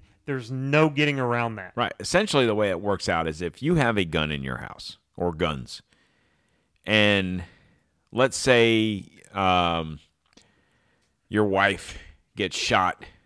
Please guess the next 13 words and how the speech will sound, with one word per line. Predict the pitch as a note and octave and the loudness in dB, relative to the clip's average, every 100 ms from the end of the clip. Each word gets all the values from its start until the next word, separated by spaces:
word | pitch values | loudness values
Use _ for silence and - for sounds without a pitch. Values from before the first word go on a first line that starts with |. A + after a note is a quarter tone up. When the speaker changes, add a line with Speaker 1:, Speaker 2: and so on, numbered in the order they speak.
| _ _ _ _ | _ _ _ _
Speaker 2:
by, | G2 G2+ F#2+ F2+ F2 | -2 2 2 2 2
uh, | E2+ | 0
uh, | E2 D#2+ D2+ - D#2+ C#2+ A#1+ - _ _ _ - | 0 -2 -4 -4 -4 -4 -8 -12 _ _ _ -14
a | |
five | - G#2 G2 | -4 0 0
five | - F2+ - | 0 -4 -2
six | F2+ - | -6 -6
round. | B1 G1+ - _ _ _ _ _ _ - | -8 -10 -20 _ _ _ _ _ _ -8
Let's | F2+ | -8
just | - E2+ - | -6 -6 -6
say | B1+ | -6
that. | A1 - - _ _ _ | -8 -12 -14 _ _ _
Speaker 1:
Okay. | A2 F#2+ G2+ | -18 -12 -14